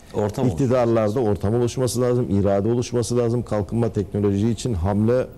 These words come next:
Speaker 2: oluşması lazım. Bu zor değil. Yani bu,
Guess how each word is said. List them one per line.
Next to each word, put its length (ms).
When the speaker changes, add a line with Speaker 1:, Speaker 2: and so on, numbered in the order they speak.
Speaker 2:
oluşması 540
lazım. 340
Bu 140
zor 300
değil. 240
Yani 280
bu, 320